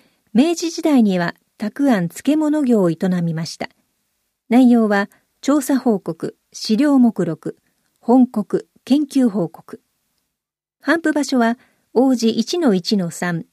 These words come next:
飛鳥山公園内北区飛鳥山博物館、または区役所第一庁舎一階区政資料室です。価格は六百円。詳しくは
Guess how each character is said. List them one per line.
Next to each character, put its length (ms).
飛 240
鳥 200
山 220
公 260
園 200
内 360
北 240
区 280
飛 240
鳥 140
山 160
博 240
物 260
館、 280
ま 100
た 120
は 160
区 140
役 180
所 200
第 240
一 180
庁 200
舎 160
一 240
階 300
区 100
政 280
資 140
料 200
室 240
で 100
す。 140
価 120
格 220
は 120
六 220
百 260
円。 200
詳 180
し 120
く 100
は 180